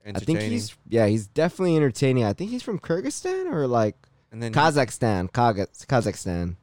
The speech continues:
Speaker 2: And he's fighting Neil Magny, which he's a dog too. He's,
Speaker 1: Dude,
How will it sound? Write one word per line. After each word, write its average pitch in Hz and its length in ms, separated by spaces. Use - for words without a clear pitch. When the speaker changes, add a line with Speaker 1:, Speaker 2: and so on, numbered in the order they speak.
Speaker 2:
And 98 120
he's 107 120
fighting 110 360
Neil 101 260
Magny, 98 580
which 98 300
he's 110 300
a 113 80
dog 113 420
too. 117 400
He's, 107 140
Speaker 1:
Dude, 101 240